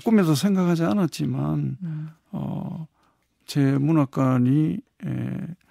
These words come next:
Speaker 1: 개관된다는 것은 저에게 시인으로서의 삶에 대한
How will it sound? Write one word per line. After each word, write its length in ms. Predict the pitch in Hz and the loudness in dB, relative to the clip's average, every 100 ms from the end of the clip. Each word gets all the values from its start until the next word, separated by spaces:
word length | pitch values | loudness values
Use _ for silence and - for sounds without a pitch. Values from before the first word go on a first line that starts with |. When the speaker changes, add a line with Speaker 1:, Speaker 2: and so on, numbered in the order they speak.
| _ _ _ _ _ | _ _ _ _ _
Speaker 1:
개관된다는 760 | - 165 135 123 151 151 135 127 | -2 2 2 2 0 0 0 0
것은 440 | 127 117 135 123 - _ - _ _ _ _ _ | -2 -4 -6 -6 -10 _ -20 _ _ _ _ _
저에게 800 | - 156 151 139 139 131 131 135 | -2 4 4 4 2 0 0 -2
시인으로서의 800 | 120 160 180 180 156 131 123 123 | -2 2 4 4 2 0 0 -2
삶에 760 | 107 - 127 131 131 131 131 123 | -4 -2 2 2 2 2 0 0
대한 380 | 123 127 147 | -2 -2 -4